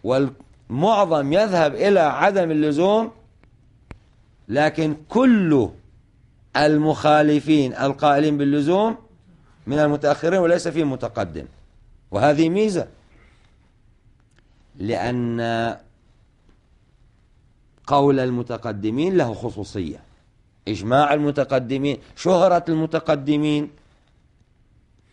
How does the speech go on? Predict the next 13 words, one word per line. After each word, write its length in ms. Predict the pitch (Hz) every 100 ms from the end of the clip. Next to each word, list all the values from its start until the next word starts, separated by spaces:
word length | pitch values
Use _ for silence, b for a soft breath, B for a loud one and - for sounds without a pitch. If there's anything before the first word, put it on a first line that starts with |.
| _ _
لها 200 | 110 120
خصوصية، 720 | 113 113 101 107 117 98 67 - _ _ _ _ _ _ _ _ _ _ _ _ _ _ _ _ _ -
ذلك 300 | 78 117 120
لأنها 600 | 98 104 101 98 98 101 - _ _ _ _ _ _ _ _ _ _ -
أقرب 380 | 127 147 139 127
إلى 160 | 127
العصر، 480 | 120 107 123 123 117
تكشف 500 | 117 123 120 135 123
عن 160 | 120 127
قرائن، 720 | 127 127 131 135 113 127 123
عن 260 | 113 151
إلى 240 | - 135 127
آخره. 500 | 98 101 101 80